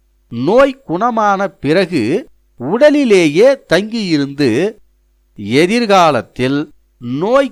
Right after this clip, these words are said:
கிருமிகளின் தாக்குதலிலிருந்து உடலை பாதுகாக்கின்றன.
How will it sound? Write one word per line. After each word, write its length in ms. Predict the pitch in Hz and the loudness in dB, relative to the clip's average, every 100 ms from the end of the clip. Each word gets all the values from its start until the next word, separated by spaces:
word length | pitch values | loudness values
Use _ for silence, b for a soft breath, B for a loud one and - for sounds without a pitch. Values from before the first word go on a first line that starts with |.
| _ | _
கிருமிகளின் 800 | 170 208 226 208 151 139 143 101 _ _ _ 151 | -6 -4 -4 -4 -2 0 0 -2 _ _ _ 2
தாக்குதலிலிருந்து 1160 | 190 262 - 226 190 156 139 139 175 180 143 113 185 - _ _ _ | 2 2 -4 -4 -2 -2 -2 -2 -2 -2 -2 -2 -4 -8 _ _ _
உடலை 380 | 151 190 226 160 - | -2 2 2 0 -2
பாதுகாக்கின்றன. 920 | 185 190 226 185 143 175 - 123 107 | 2 2 2 -2 -2 -4 -6 -6 -6